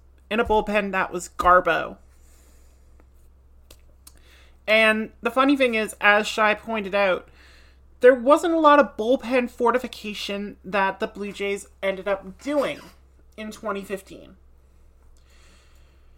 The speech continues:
In twenty fifteen, the only acquisition they actually made for the bullpen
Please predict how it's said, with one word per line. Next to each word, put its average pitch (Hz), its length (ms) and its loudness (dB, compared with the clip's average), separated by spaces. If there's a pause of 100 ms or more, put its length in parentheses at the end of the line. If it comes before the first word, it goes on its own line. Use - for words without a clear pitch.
(440)
In 262 80 -6
twenty 285 260 4
fifteen, 269 380 -4
the 247 240 -6
only 262 360 0
acquisition 247 720 -4
they 220 440 -8
actually 233 480 -10
made 202 580 -8 (880)
for 240 300 -4
the - 80 -4
bullpen 208 800 -6